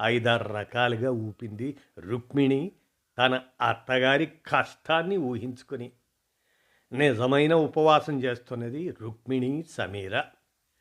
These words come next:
తన నీరసాన్ని పక్కన పెట్టి పతిదేవుడికి ఆహారం అందించటంతోనే సరిపోతుంది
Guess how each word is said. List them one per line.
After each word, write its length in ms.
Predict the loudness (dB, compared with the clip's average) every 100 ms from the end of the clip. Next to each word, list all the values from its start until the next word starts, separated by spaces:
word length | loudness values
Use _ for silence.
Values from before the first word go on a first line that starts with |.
| _ _ _ _
తన 200 | 0 2
నీరసాన్ని 720 | -2 -6 -2 0 4 4 4 2
పక్కన 380 | -2 -2 -2
పెట్టి 520 | 0 0 0 -10 -10 -14 _ _ -6
పతిదేవుడికి 760 | -4 -4 4 6 6 4 -2 0
ఆహారం 600 | 2 4 2 0 -2 -6 _ -2
అందించటంతోనే 1000 | 0 2 2 0 -4 -4 -4 -4 -2 -2
సరిపోతుంది 880 | -4 -6 -8 -10 -8 -10 -10 -10